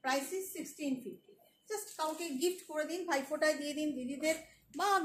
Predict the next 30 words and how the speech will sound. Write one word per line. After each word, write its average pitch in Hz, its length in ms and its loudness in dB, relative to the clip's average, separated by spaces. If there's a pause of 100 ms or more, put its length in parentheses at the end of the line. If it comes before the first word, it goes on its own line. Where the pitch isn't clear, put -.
(120)
নিজে 269 200 4 (120)
পরুন, 320 300 4 (100)
কাউকে 262 260 4 (120)
দিন, 311 160 0 (200)
ভীষণ 330 380 2 (120)
সুন্দর। 202 280 0 (320)
এবং 320 120 -2 (100)
যাদের 302 320 8
পক্ষে 381 220 2 (120)
পসিবল, 285 380 2 (180)
just, 359 200 2 (420)
মানে, 269 160 4 (180)
দেখার 349 340 4
সাথে 302 260 2
সাথে 392 140 4 (100)
যদি 320 180 0
এগুলো 285 180 2 (100)
নিতে 262 240 6
চান, 349 200 0
স্টোরে 240 380 2
চলে 208 240 4
আসুন। 214 200 -4 (420)
আমি 285 120 2 (120)
জানি 330 220 6 (120)
এগুলো 349 200 4 (280)
একটাও 370 580 4 (140)
থাকবে 233 400 0
না, 190 60 0 (380)
আমার 285 220 0
কাছে 311 180 0